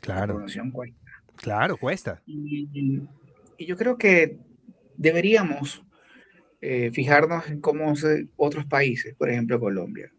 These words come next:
Speaker 2: Por ejemplo, cuando yo hice, o traté de sacar a un artista aquí en Ecuador en plena pandemia,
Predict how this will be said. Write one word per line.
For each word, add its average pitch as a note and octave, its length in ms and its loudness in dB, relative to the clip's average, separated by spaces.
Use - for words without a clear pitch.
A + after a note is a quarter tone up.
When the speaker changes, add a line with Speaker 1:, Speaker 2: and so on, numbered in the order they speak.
Speaker 2:
Por A#2 80 0
ejemplo, A#2 220 0
cuando C3 160 -2
yo B2+ 200 2
hice, C#3+ 500 4
o - 140 -4
traté C3 220 2
de D3 120 8
sacar D3 200 -2
a D3 40 2
un D3+ 80 2
artista C#3+ 300 -2
aquí D3 100 -2
en D3 60 2
Ecuador C#3+ 280 0
en B2+ 80 -2
plena C#3+ 220 0
pandemia, C#3+ 480 -2